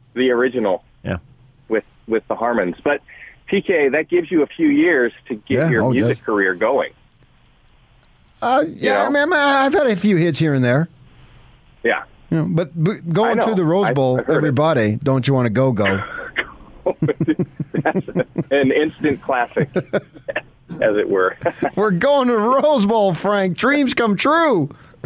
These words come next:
Speaker 1: Yeah. Well, isn't that the truth? I mean, I, I grew up, uh, Pac-ten fan.
Speaker 3: Me too.
Speaker 1: Uh,
Speaker 3: D J
Speaker 1: kind of
Speaker 3: too.
Speaker 1: in between.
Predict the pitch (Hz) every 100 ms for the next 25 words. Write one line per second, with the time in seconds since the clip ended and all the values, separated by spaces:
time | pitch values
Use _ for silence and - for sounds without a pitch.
0 | - 156 - - 147 - 147 - 135 -
1 | 165 175 - 143 165 - - - - 139
2 | 127 123 120 113 - - - 123 - -
3 | 233 127 165 120 - 120 104 98 113 123
4 | 117 113 104 - - 110 185 202 - -
5 | 117 202 147 113 110 - - 104 90 -
6 | 120 - - - 156 147 110 - - 87
7 | 85 85 104 - - 113 143 143 180 196
8 | 143 98 92 90 - 110 156 170 143 120
9 | 127 117 117 - 123 123 113 143